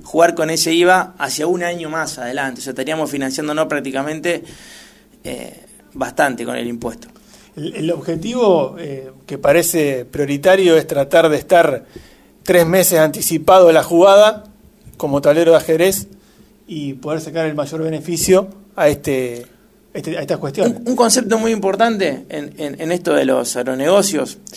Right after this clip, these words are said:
Speaker 1: es la planificación fiscal. Si nosotros tenemos en cuenta las necesidades financieras para abonar los impuestos, lo que vamos a pagar,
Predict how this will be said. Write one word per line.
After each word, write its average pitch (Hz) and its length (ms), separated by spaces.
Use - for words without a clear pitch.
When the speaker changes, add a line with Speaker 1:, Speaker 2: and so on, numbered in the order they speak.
Speaker 1:
es 208 120
la 214 80
planificación 180 600
fiscal. 165 340
Si 151 80
nosotros 196 260
tenemos 190 360
en 165 180
cuenta 143 540
las 135 160
necesidades 170 540
financieras 160 680
para 123 180
abonar 147 540
los 127 200
impuestos, 139 440
lo 123 120
que 131 80
vamos 156 320
a 131 80
pagar, 143 420